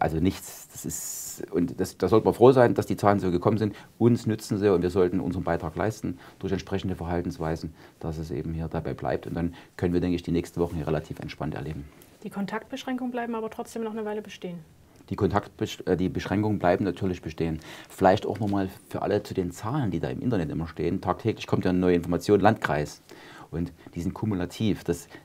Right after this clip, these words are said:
Speaker 1: wenn man da länger drüber nachdenkt, dann erschließt sich das einem. Ich habe aber extra nochmal nachgefragt. In Grimma steht ja jetzt seit vier Wochen drin, neun Positive und, weiß nicht, lange Zeit waren sechs in Quarantäne. Das sind die Zahlen über die letzten Wochen, fast Monate.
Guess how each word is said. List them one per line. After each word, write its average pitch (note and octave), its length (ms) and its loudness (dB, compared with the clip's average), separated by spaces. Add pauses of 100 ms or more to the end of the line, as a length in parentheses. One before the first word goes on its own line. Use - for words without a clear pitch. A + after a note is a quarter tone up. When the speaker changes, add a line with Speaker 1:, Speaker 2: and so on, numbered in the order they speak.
(300)
Speaker 1:
wenn F#2+ 80 4
man G2+ 80 8
da F2 60 12
länger F#2+ 180 10
drüber F#2+ 200 6
nachdenkt, G#2+ 420 8
dann F2 220 6 (300)
erschließt C3 360 6
sich F2+ 120 -4
das F#2 140 0
einem. F#2+ 200 6
Ich F#2+ 60 -2
habe G2+ 100 2
aber G#2+ 80 10
extra - 160 -2
nochmal F#2 180 6
nachgefragt. G2 640 6 (200)
In - 80 -10
Grimma G#2+ 240 4
steht G2+ 240 0
ja G2+ 60 8
jetzt G2 180 6
seit E2+ 160 4
vier A#2 180 6
Wochen G#2+ 200 4
drin, A#2+ 320 4 (440)
neun G#2 460 6
Positive C3 640 6
und, G2 200 2
weiß G2+ 120 4
nicht, G2+ 240 -2 (480)
lange G#2 220 8
Zeit G2 200 4
waren F#2+ 140 4
sechs - 240 0
in - 80 -4
Quarantäne. F#2+ 580 4 (800)
Das F2 160 -2
sind A2 160 2
die G2 100 -2
Zahlen G2 380 -2
über F2 80 -4
die G2+ 80 2
letzten F#2 380 0
Wochen, G#2 240 4
fast F#2 260 0
Monate. G#2 520 4